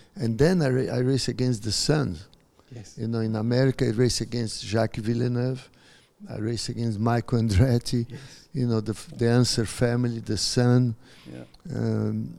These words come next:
Speaker 1: it's difficult to see. You know, there's so much talent. Um, I would say on my time in Formula One,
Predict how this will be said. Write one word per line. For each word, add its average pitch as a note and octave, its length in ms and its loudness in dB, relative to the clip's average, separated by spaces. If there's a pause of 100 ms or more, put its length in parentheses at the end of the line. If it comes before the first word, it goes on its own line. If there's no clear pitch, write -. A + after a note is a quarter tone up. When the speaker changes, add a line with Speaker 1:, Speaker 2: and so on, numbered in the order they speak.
Speaker 1:
it's A2 160 -10
difficult C#3 420 -2
to B2+ 100 -6
see. C3 400 -2 (760)
You C#3 100 -6
know, C3 120 0
there's A#2+ 200 -6
so - 160 -2
much C#3 460 -6
talent. A#2 640 -6
Um, G#2 680 -10
I C3 120 -4
would D3 180 -4
say - 240 0
on C3 180 0
my C#3 260 0
time C#3 360 -2
in B2+ 80 0
Formula B2+ 420 -2
One, D#3 380 -2